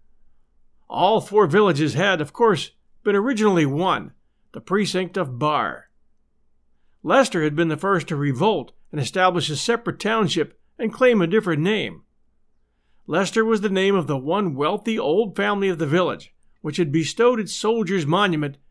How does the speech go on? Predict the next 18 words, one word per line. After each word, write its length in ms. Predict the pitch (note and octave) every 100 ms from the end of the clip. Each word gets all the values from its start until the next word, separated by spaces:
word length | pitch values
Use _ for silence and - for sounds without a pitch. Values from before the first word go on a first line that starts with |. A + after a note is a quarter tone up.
| _ -
its 200 | - -
town 340 | - D#3 F#3+
hall, 500 | F#3+ G#3+ F#3 D#3+ D3 _ _ _ -
and 200 | G#3+ C4
its 160 | E3+
library, 640 | G#3 A#3+ D#3 C#3+ A#2 A2+ - _ _ -
and 140 | D3+
had 100 | D#3
improved 420 | F3+ C#3+ G#3+ B3+ G#3+
the 80 |
cemetery 720 | G3 A#3+ A3+ D3 E3 D3+ D#3 - _ _ _
and 180 | F#3 G3
contributed 600 | A#3+ G#3 A#3+ G3+ D#3 D#3
half 300 | C#3 A#3 G3
of 100 | D3+
the 80 | C#3
high 200 | C#3 G#3+
school. 360 | E3 - E2